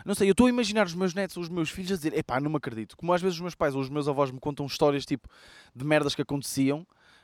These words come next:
e eu fico tipo: "Ei, não me acredito que isso acontecia." Eu acho que os meus filhos vão ter esta reação quando eu lhes contar que, hum, antigamente havia um espetáculo, eh, em que consistia uma pessoa montar um cavalo e espetar, eh, hum,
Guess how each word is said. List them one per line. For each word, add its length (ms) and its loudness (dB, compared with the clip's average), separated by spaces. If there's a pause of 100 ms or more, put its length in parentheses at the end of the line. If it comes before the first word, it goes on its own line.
(120)
e 60 2
eu 60 2
fico 160 0
tipo: 200 -4
"Ei, 80 -2
não 100 -6
me 60 0
acredito 260 -2
que 60 -14
isso 100 -2
acontecia." 380 -2
Eu 140 8
acho 140 4
que 60 -6
os 40 -4
meus 120 -4
filhos 160 -6
vão 100 -6
ter 120 0
esta 200 0
reação 520 2 (540)
quando 300 4 (300)
eu 60 6
lhes 120 0
contar 580 10 (520)
que, 680 10
hum, 500 -2 (320)
antigamente 920 2 (320)
havia 240 2
um 40 4
espetáculo, 760 4 (380)
eh, 520 4
em 120 -2
que 120 -8
consistia 460 0
uma 140 2
pessoa 220 2
montar 280 2
um 100 0
cavalo 460 6
e 20 -2
espetar, 520 6
eh, 640 0
hum, 540 -6